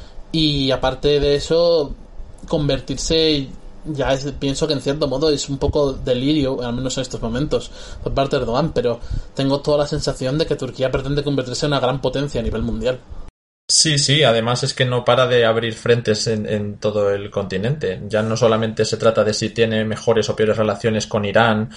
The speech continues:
Speaker 2: o, con, o está en el Cuerno de África, es que le hemos visto incluso desafiar a China por el Turquestán bueno, lo que es la provincia de Xinjiang, pero, pero Turquía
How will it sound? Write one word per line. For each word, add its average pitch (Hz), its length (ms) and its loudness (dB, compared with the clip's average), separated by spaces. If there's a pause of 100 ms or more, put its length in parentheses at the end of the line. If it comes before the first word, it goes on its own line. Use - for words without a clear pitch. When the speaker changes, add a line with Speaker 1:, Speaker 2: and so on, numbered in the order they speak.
(240)
Speaker 2:
o, 110 380 6
con, 107 420 4
o 107 300 6
está 110 240 4
en 110 80 2
el 104 100 0
Cuerno 110 260 6
de 104 100 4
África, 113 460 2
es 101 120 -2
que 117 100 4
le 113 160 2
hemos 113 220 2
visto 123 280 4
incluso 120 320 2
desafiar 101 540 2
a 98 80 6
China 143 540 2
por 101 480 4
el 101 200 2
Turquestán 104 800 0 (300)
bueno, 127 200 4
lo 98 120 -4
que 98 80 -4
es 104 120 -6
la 101 240 4
provincia 101 340 -2
de 98 60 0
Xinjiang, 110 580 -2 (580)
pero, 98 680 2
pero 107 220 2
Turquía 107 680 0